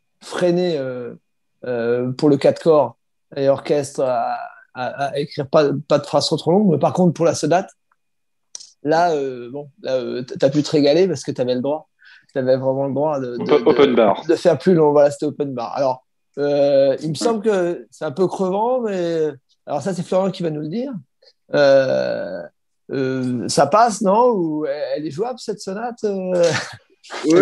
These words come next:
Speaker 1: Elle,
Speaker 3: non,
Speaker 1: elle
Speaker 3: elle est, elle est pas tant que ça crevante. Enfin, il y a quand même beaucoup de, de passages dans les l'aigu ou quoi, mais c'est, ben, c'est un peu comme, euh, comme Call of Duty, c'est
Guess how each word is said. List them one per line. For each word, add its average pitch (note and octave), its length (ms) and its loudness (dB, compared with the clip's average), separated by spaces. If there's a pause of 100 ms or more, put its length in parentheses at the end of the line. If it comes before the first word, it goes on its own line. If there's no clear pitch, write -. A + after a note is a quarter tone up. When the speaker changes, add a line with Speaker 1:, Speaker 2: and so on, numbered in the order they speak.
Speaker 1:
Elle, G#3 80 6
Speaker 3:
non, G#3 60 8
Speaker 1:
elle G3 220 6 (220)
Speaker 3:
elle F3+ 140 2
est, E3+ 140 0 (180)
elle D#3 160 4
est F3+ 120 4
pas A#3+ 140 2
tant G#3 220 0
que F3+ 60 -10
ça F#3+ 140 0
crevante. F3 440 0
Enfin, B2 460 -4
il A2+ 100 0
y A#2+ 60 0
a B2 40 -2
quand C3+ 120 -6
même C3+ 240 -2
beaucoup C3+ 240 -4
de, C#3 260 -4
de C#3 100 -6
passages C#3+ 480 -8
dans C#3+ 100 -4
les D3 80 -2
l'aigu D3 140 -4
ou D#3+ 100 -2
quoi, G#3+ 220 -2
mais E3 240 -4 (520)
c'est, D3+ 380 -4
ben, D#3 140 -2
c'est E3+ 120 -6
un E3 140 -4
peu F#3 120 -4
comme, D#3 260 -6
euh, C3 340 -6
comme C3+ 220 -10
Call C3+ 160 -6
of B2+ 80 -10 (140)
Duty, D#3 240 -4
c'est A#2+ 240 -4